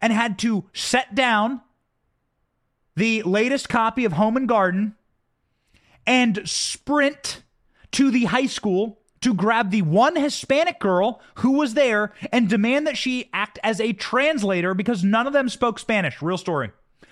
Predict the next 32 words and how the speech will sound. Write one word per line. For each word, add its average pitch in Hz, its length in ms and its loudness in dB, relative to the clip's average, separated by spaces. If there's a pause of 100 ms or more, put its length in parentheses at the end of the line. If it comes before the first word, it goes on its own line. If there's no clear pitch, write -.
(120)
Maria 269 340 2
Sanchez 285 500 0
Roa, 190 400 4
born 196 240 2
in 294 80 -4
Colombia, 202 540 0 (340)
said 269 240 2
she 285 160 0
was 226 180 0
recruited 240 720 2 (400)
to 254 140 2
serve 302 500 2
as 247 200 0
emergency 285 880 4
labor 262 560 2
and 233 260 0
translator. 185 1000 0 (360)
"I 277 100 2
was 311 120 2
at 269 200 2
home 262 260 4
watching 208 260 2
Princess 220 280 -2
Diana 233 280 2
videos, 113 340 -2
and 175 80 0
my 196 80 2
mom 214 400 0
burst - 300 0
through 285 160 -2
the 269 80 -2
door 185 280 0